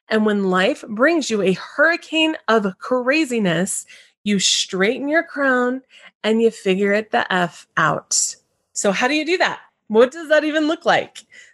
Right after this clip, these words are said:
Let's talk about four things you must know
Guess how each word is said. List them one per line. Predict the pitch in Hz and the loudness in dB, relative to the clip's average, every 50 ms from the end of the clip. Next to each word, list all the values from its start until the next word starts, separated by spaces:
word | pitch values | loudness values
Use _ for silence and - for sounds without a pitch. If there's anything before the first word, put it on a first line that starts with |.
| _ - | _ -2
Let's | 220 233 262 247 - | 0 0 0 0 -2
talk | 320 311 302 | -4 -2 0
about | 302 285 254 220 - | 0 -2 -2 -2 -6
four | - - - 254 254 277 294 320 330 | -10 -4 -2 0 2 2 2 2 0
things | 320 - - 311 277 247 226 208 202 196 185 - - | -2 -2 -2 0 0 2 2 0 0 -2 -2 -2 -2
you | 196 180 185 220 254 285 | -2 0 2 2 2 0
must | 302 302 311 320 339 370 370 - - - - | 0 -2 0 0 0 0 -2 -6 -12 -12 -6
know | 302 330 392 392 311 220 190 180 175 175 185 | -4 -2 0 0 2 2 2 0 0 -2 -4